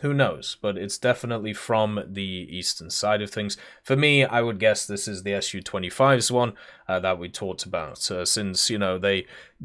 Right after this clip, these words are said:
in the leak list, there was one which is a very heavily kind of modernized variant of the S U twenty-five, uh, which, uh, is around the place. Continuing with the Russian side of things, you have a Strela, and, uh, not a Strela,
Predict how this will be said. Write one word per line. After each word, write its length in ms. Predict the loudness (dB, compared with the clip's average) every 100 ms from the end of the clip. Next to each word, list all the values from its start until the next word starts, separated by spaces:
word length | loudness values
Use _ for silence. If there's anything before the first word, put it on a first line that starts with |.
| -4
in 160 | -2 2
the 100 | 2
leak 280 | 2 0
list, 480 | -2 -2 -2 -4 -4
there 160 | -2 0
was 200 | 0 0
one 160 | -2
which 200 | -4 -6
is 160 | -6 -6
a 120 | -4 0
very 440 | 6 6 6 4
heavily 720 | 4 4 4 2 0 0 -2
kind 200 | -2 -2
of 80 | -2
modernized 560 | 0 0 2 0 0 2
variant 340 | 4 4 2
of 120 | 0
the 100 | 2
S 160 | 2 2
U 80 | -2
twenty-five, 720 | 0 0 2 4 6 4 0 -12 -20 -20 _
uh, 180 | -2 -2
which, 480 | 0 -2 0 -4 -4
uh, 200 | 0 2 2
is 120 | -2
around 280 | -2 -2 0
the 80 | -2
place. 460 | -6 -8 -8 -10 -10 -6
Continuing 880 | -2 4 6 8 10 10 10 4 4
with 240 | 2 4
the 100 | 4
Russian 380 | 4 4 2 0
side 260 | 4 4 4
of 80 |
things, 460 | 2 2 2 0 0
you 160 | 2 6
have 420 | 6 6 2 -2 4
a 600 | 6 6 6 6 6 2
Strela, 500 | 2 0 0 -2 -14 -18 -20 -4 2
and, 480 | 4 2 -2 -6
uh, 420 | -2 2 4 4 4
not 200 | 4 4
a 40 |
Strela, 580 | 4 -2 -4 -2 -2 -2